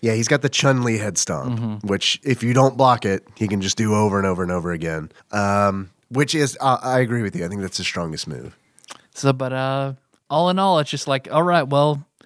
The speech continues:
Speaker 2: pick this, this shitty main character, fight four much more difficult characters, beat a final boss. Oh, well, you beat the game.
Speaker 1: There is
Speaker 2: There's no other, like, you can try it a little bit harder.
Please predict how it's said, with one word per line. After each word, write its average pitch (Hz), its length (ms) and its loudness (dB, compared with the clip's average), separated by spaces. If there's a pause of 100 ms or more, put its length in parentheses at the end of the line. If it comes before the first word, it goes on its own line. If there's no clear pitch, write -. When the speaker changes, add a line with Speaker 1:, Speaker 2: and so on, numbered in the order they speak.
(180)
Speaker 2:
pick 151 220 -2
this, 147 320 0
this 143 180 2
shitty 170 400 2
main 170 240 2
character, 147 480 2
fight 139 340 0
four 160 640 2 (360)
much 156 280 2
more 165 120 2
difficult 160 440 0
characters, 135 560 0 (220)
beat 139 140 -2
a 135 40 -2
final 160 240 4
boss. 165 400 2
Oh, 143 120 0
well, 175 180 4
you 160 80 0
beat 165 180 -2
the 175 80 -8
game. 170 380 0 (840)
Speaker 1:
There 175 280 4
is 175 260 2
Speaker 2:
There's 165 260 2
no 165 300 4
other, 156 400 4
like, 143 240 0
you 147 120 0
can 143 80 2
try 170 140 2
it 170 60 0
a - 20 2
little 180 120 4
bit 180 120 2
harder. 185 400 2